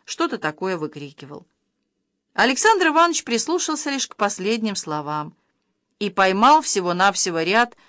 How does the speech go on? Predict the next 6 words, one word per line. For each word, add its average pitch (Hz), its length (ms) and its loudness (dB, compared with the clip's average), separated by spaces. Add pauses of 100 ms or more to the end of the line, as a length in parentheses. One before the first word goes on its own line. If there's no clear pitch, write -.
(120)
отрывистых 185 680 -6
восклицаний. 143 840 -12 (680)
Знаете 208 680 2
ли, 185 200 -6 (280)
еще 214 300 2
гимназистом 233 920 0